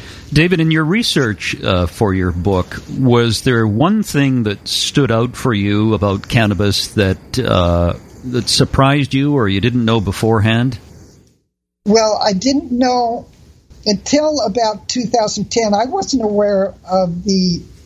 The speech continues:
Speaker 2: endocannabinoid, phytocannabinoid equivalents. The thing with me was I realized right early on that I'm not gonna be allowed to study the phytocannabinoids.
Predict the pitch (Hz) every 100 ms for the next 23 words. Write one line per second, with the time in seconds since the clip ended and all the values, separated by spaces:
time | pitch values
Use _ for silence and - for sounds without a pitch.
0 | - 208 214 208 - 202 202 190 196 180
1 | - 196 196 190 202 190 190 190 175 165
2 | - 208 196 156 156 - - - - -
3 | - - _ _ _ - - - - -
4 | - 196 269 262 262 233 - 214 233 247
5 | 240 226 220 208 - - - - - _
6 | 196 202 202 277 330 320 220 190 - -
7 | - - 185 190 196 208 233 247 240 -
8 | 226 277 254 254 240 202 214 190 156 147
9 | - - 190 175 180 - - 160 202 233
10 | 240 226 220 214 202 190 185 175 175 180
11 | 175 165 - - 214 190 180 160 - 220
12 | 196 190 151 139 123 117 127 117 - -
13 | -